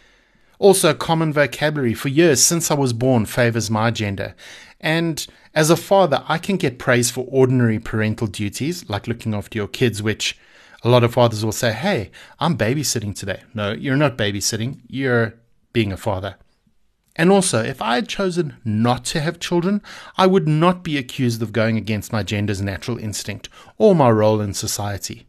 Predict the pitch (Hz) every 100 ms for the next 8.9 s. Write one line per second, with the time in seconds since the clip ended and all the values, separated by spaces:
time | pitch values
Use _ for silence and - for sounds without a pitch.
0 | _ 107 90 92 101 110 - 98 101 -
1 | _ _ _ _ _ _ _ _ _ _
2 | _ _ _ - 110 104 120 117 110 104
3 | 110 101 - 113 - 110 - - 123 117
4 | 104 98 107 151 120 98 98 - 98 110
5 | 165 - - - - 175 208 127 - 160
6 | 175 190 175 147 110 104 101 117 98 98
7 | 110 - 107 110 101 - 113 107 107 -
8 | - 113 - 101 98 - - 95